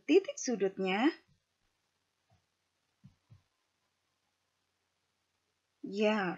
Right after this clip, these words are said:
rusuknya ada sembilan dan titik sudutnya ada enam. Selanjutnya,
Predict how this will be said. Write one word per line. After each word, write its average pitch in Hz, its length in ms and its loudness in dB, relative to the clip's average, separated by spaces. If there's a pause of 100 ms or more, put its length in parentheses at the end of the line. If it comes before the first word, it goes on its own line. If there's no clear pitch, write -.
rusuknya 196 720 2
ada 185 320 -2
sembilan 226 880 2 (720)
dan 175 480 -2
titik 349 320 4
sudutnya 254 800 0
ada 185 400 0 (240)
enam. 269 400 2 (4000)
Selanjutnya, 294 1000 4